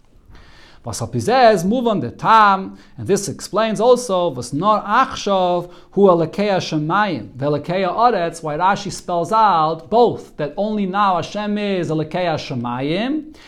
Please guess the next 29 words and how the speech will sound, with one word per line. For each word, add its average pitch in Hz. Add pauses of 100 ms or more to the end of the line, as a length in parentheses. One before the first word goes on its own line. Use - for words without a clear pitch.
(180)
and 202
Elokei 180
Haaretz. 160
So -
Rashi 185
also 220
mentions 196
Elokei 156
Hashemayim. 131 (460)
Aber, 214
kishalakachane 151
mi 214
beisavi, 220
hoya 220
Elokei 175
Hashemayim, 139
but 127
then 208
he 180
was 156
Elokei 147
Hashemayim, 185
veloy 196
Elokei 165
Haaretz, 120 (320)
and 160
not 202
Elokei 185
Haaretz. 165